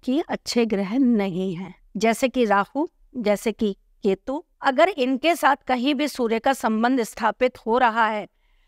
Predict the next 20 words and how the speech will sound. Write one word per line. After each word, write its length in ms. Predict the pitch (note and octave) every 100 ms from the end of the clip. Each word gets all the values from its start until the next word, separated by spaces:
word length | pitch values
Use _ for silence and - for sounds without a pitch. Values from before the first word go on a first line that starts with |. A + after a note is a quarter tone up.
| _ -
तो 100 | E4 -
ऐसे 460 | C4+ C4 - F#4 F4+
लोग 500 | A#3+ A3 B3 D4 B3+
दूसरों 640 | F3 A#3+ A#3+ - D4 D#4+
के 200 | - C#4
ऊपर 420 | - G#3 - B3+
कटाक्ष 720 | - G#3 - B3 B3 - - - _ -
बहुत 360 | G3+ A#3+ D4 E4+
जल्दी 460 | G3+ A3 G3+ G#3+
करते 360 | G3 F#3 - F3+
हैं। 240 | F3+ F3 -
ऐसे 380 | A#3+ B3 - F4+
लोगों 380 | D#4+ A3+ A3 B3
को 260 | - D4
दूसरों 520 | D4+ A3 A#3+ - C#4 C4+
के 160 | C#4
बारे 440 | A3+ G3+ G#3 A3+ B3+
में 280 | C4 B3+
बोलने 520 | F#3+ G#3+ G#3+ A#3 C4 C#4
का 280 | A#3+ G3